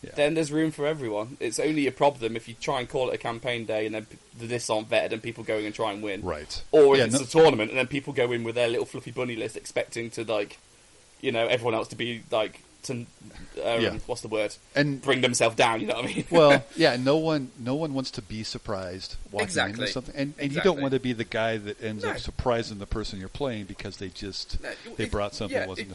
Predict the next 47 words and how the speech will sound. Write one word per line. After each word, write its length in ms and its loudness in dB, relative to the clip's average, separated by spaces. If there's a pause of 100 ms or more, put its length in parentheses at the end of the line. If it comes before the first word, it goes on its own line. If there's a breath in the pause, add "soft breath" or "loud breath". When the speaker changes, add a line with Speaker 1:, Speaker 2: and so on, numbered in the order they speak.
Speaker 1:
necessarily 300 -8
Speaker 2:
if, 80 -4
if 60 2
you've 200 -4
Speaker 1:
appropriate. 260 -6
Speaker 2:
won, 140 -10
if 120 -14
you've 220 -10
won 120 -6
a 100 -6
game 280 -6
or 100 -6
a 40 -8
tournament, 380 -8
you 160 -10
want 180 -10
to 80 -12
win 220 -6
because 260 -14
you're 100 -6
the 60 -10
best 240 -10
person 280 -10
in 40 -12
the 80 -12
room, 220 -12
right? 260 -10
You 100 -14
don't 200 -2
Speaker 1:
Yeah. 80 -12
Speaker 2:
want 100 -8
to 80 -6
win 240 -2
because 260 -12
you 60 -12
clubbed 280 -10
three 180 -6
baby 240 -2
seals 260 -6
who 80 -4
had 120 -2
no 140 -2
idea 200 -4
what 100 -6
they 60 0
were 80 -4
doing. 220 -8